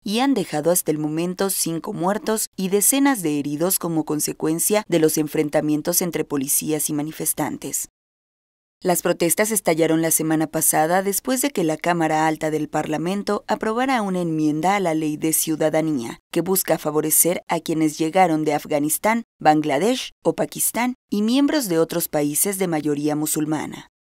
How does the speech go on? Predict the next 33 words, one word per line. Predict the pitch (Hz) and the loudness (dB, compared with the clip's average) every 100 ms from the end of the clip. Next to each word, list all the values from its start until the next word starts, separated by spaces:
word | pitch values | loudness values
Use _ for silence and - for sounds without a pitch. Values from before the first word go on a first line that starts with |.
| _ _ _ _ _ _ _ | _ _ _ _ _ _ _
El | 202 185 | -2 0
primer | 190 196 190 | 2 2 4
ministro | 160 156 156 220 240 | 2 2 2 0 2
Narendra | 190 160 156 151 | 4 4 4 2
Modi | 165 226 240 233 | 4 2 0 -2
calificó | - 226 233 240 294 | 0 0 0 -2 2
en | 311 262 | 4 4
redes | 180 185 | 2 0
sociales | 160 - 156 147 185 185 | 0 2 2 2 2 2
este | 180 - 151 | 0 0 -2
día | 151 156 | 2 0
como | 156 165 160 160 | 2 0 2 4
histórico, | 156 - 147 131 131 - 156 - _ | 2 2 0 0 -8 -8 -8 -12 _
ejemplo | 170 170 196 165 160 | -2 0 0 0 0
de | 151 | 2
la | 147 | 0
compasión | 147 147 156 156 160 156 | -2 -2 -2 0 2 2
y | |
fraternidad | 156 160 156 147 151 147 160 | 0 -4 -4 -4 -2 2 0
de | 139 151 | 0 -4
su | - 147 | -4 -2
país | 147 170 233 - | -2 0 -2 -2
para | - 196 190 | 2 2 2
quienes | 208 202 202 202 | -2 -4 0 0
se | - 220 | 2 2
han | 262 285 | 2 2
enfrentado | 269 160 151 151 151 | 2 -2 0 2 2
durante | 185 180 160 151 151 | 0 0 0 0 0
un | 160 185 156 | 0 0 0
año | 170 208 220 - | 0 0 -4 -4
a | 156 | 0
la | 151 151 | 0 0
persecución. | 156 151 165 156 - 156 98 | -2 -2 -4 -4 -2 -2 -6